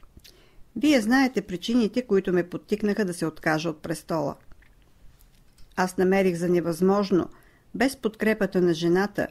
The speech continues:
която обичам, да нося тежкия товар на отговорността и да изпълнявам моите кралски задължения така, както желая да ги изпълнявам.“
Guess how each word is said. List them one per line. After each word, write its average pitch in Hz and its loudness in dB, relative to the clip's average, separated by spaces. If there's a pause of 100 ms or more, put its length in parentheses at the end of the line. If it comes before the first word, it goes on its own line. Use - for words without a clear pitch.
(140)
която 175 -2
обичам, 196 -2 (500)
да 180 2
нося 208 2
тежкия 214 -2
товар 190 0
на 185 4
отговорността 170 -2 (380)
и 202 -4
да 185 2
изпълнявам 208 2
моите 185 2
кралски 202 -2
задължения 175 2
така, 220 -4 (260)
както 175 -4
желая 170 -2
да 165 -8
ги 170 -6
изпълнявам.“ 165 -4